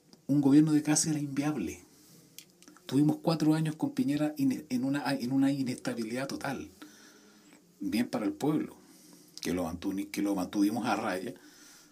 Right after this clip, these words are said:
hasta que este, hasta que empezó a administrar la pandemia. Porque recordemos que el pueblo no ha sido derrotado.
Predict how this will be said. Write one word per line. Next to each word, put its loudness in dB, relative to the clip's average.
hasta -4
que -2
este, -4
hasta -6
que -6
empezó -4
a -8
administrar -4
la -2
pandemia. -2
Porque -6
recordemos 2
que -4
el 2
pueblo 2
no -2
ha -4
sido 0
derrotado. -4